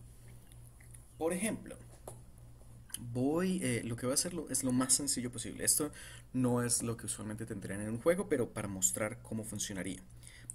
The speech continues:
Voy a agregar un botón. Am, ¿dónde está un botón? Lo voy a dejar acá. Y voy a decir rápido. Ah, no, esto no es lo que,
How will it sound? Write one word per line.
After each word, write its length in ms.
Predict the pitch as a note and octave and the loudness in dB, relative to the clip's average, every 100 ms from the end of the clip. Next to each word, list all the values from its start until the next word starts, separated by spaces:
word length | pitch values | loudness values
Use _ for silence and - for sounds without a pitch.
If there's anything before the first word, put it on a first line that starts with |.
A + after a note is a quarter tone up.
| - | 0
Voy 100 | D3 | 2
a 60 | |
agregar 340 | F3+ E3+ C3+ C3 | 4 4 4 4
un 80 | |
botón. 400 | E3+ F#3 A#2+ G3 - - - - - - - - - - - - - - - - - - - - - - - - | 2 2 2 2 -4 -12 -18 -18 -18 -18 -16 -14 -14 -18 -18 -18 -18 -18 -18 -18 -18 -18 -20 -18 -18 -18 -14 -2
Am, 800 | C3+ C3+ C3+ C3 C3 C3 - B2+ - - - - - - - - - - - - - | 0 2 2 2 4 2 2 -4 -14 -18 -18 -18 -18 -18 -20 -18 -18 -18 -14 -14 -12
¿dónde 340 | - - - | -12 -12 -12
está 240 | - - D3+ | -10 -8 -8
un 200 | E3 E3+ | -8 -8
botón? 280 | - G#2+ F#3 F#3 - - - - - - - - - - - - - - - | -8 -6 -6 -8 -12 -14 -16 -16 -16 -16 -18 -18 -18 -20 -18 -18 -18 -16 -16
Lo 80 | |
voy 80 | - | -16
a 40 | - | -8
dejar 180 | A2+ | -6
acá. 280 | - F#3 F#3 F#3 - - - - - - - - - - - - - | 2 2 2 -2 -12 -18 -20 -18 -18 -18 -18 -18 -20 -8 0 0 2
Y 960 | B2+ C3+ C3 B2+ B2 A#2+ A#2+ A#2 A#2 - - - - | -2 2 2 2 2 2 2 2 -2 -6 -16 -18 -6
voy 80 | F3+ | 0
a 40 | |
decir 360 | F3 - B2+ C#3 - - | 6 8 6 0 -6 -4
rápido. 380 | F#2+ F#2 F#2+ A#2 - - - - - - - - - - - - - | -4 -2 -4 -4 -8 -10 -10 -12 -16 -18 -18 -18 -18 -18 -18 -18 -8
Ah, 160 | A#2 G2 - | -8 -8 -6
no, 80 | |
esto 180 | - - | -2 -2
no 40 | - | -4
es 60 | |
lo 60 | |
que, 60 | - | -14